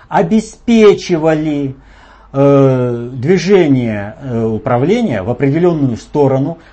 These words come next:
но ключевым, э, движителем, как бы был, были Соединенные Штаты как государство. Но выстраивание гла-, э, государственной политики, внешнеполитической, э, деятельности, э, использование страновых механизмов —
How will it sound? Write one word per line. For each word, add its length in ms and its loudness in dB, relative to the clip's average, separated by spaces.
но 420 2
ключевым, 680 0
э, 600 0
движителем, 1000 -6
как 180 -6
бы 80 -10
был, 240 -14
были 260 0
Соединенные 440 -4
Штаты 240 -8
как 160 -10
государство. 800 -4
Но 140 0
выстраивание 1000 -2
гла-, 260 -2
э, 680 -4
государственной 640 -6
политики, 400 -14
внешнеполитической, 1200 -10
э, 160 -12
деятельности, 720 -10
э, 340 -4
использование 500 -6
страновых 500 -6
механизмов — 480 -6